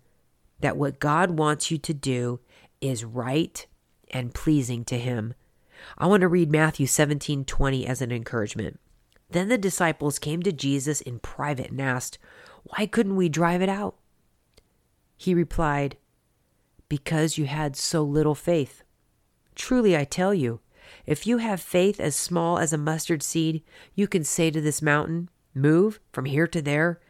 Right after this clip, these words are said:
and it will move. Nothing will be impossible for you." We just need to have faith.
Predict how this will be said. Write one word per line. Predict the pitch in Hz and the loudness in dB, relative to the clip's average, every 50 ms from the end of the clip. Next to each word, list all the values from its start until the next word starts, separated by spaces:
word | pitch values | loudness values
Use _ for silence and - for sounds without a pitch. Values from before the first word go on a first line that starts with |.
| _ _ - _ | _ _ -18 _
and | - - 131 147 | -6 -2 0 0
it | 147 160 | 0 0
will | 151 156 147 | 0 0 2
move. | 143 143 143 143 135 127 123 120 120 - _ _ _ _ _ _ _ _ - | 2 4 4 4 4 4 2 0 -4 -10 _ _ _ _ _ _ _ _ -6
Nothing | 120 135 151 - - 196 196 185 185 - | -4 -2 -2 -2 -2 -2 -4 -4 -6 -6
will | - 127 | -6 -6
be | 123 117 143 139 | -4 -2 -2 -2
impossible | 117 113 123 - - 143 156 151 - 170 160 - - 170 - _ | -2 -4 -6 -6 -4 -4 -4 -4 -4 -4 -4 -4 -4 -6 -8 _
for | _ - - - | _ -10 -6 -4
you." | 170 143 123 120 117 113 113 - _ _ _ _ _ _ _ _ _ _ _ _ _ _ _ _ _ _ _ _ _ _ _ _ _ _ _ _ _ _ _ - - _ _ - | -4 -4 -4 -6 -6 -6 -8 -12 _ _ _ _ _ _ _ _ _ _ _ _ _ _ _ _ _ _ _ _ _ _ _ _ _ _ _ _ _ _ _ -20 -20 _ _ -4
We | 147 139 123 | -2 -2 -2
just | - - - 165 170 170 180 180 - - - - - _ _ _ - | -4 -4 -2 0 0 2 2 0 -2 -6 -10 -14 -18 _ _ _ -8
need | 151 143 147 147 147 147 147 139 - _ _ _ - - | -4 -2 -2 0 0 -2 -4 -4 -8 _ _ _ -8 -4
to | - 160 | -2 -2
have | 143 123 135 131 127 123 123 123 - _ _ _ _ | -2 -2 -2 -2 0 0 0 -2 -4 _ _ _ _
faith. | _ _ - - 143 123 117 - - - | _ _ -2 -2 -2 -2 -2 -6 -12 -18